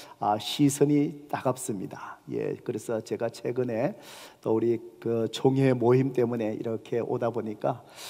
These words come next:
아, 실제로 제가 그렇게 생각을 해서 그런지 모르지만, 아, 그런 시선을 조금 따갑게 느낍니다.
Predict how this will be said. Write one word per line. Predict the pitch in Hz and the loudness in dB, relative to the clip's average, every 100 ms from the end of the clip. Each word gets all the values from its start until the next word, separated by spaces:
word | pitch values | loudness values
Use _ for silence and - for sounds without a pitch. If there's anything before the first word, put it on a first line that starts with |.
| - - | -12 -4
아, | 110 113 | -2 -2
실제로 | - 151 147 160 127 147 220 - - | 6 8 12 12 12 8 4 -6 2
제가 | 139 135 165 | 6 10 10
그렇게 | 170 180 180 180 | 10 6 8 6
생각을 | 160 214 196 202 139 | 6 2 2 4 2
해서 | 160 156 | 0 0
그런지 | 131 117 | 0 0
모르지만, | 113 110 117 120 110 120 190 - - - - | -4 -2 -2 -2 -2 -2 -2 -8 -18 -20 -6
아, | 117 120 120 | 0 0 0
그런 | - 135 127 | 4 4 2
시선을 | - 135 127 139 127 117 | -2 -6 -2 -2 -2 -4
조금 | 127 123 | -6 -8
따갑게 | - 127 127 123 127 | -6 -4 -4 -2 -2
느낍니다. | 113 120 117 110 117 - - | -2 -4 -6 -8 -10 -14 -16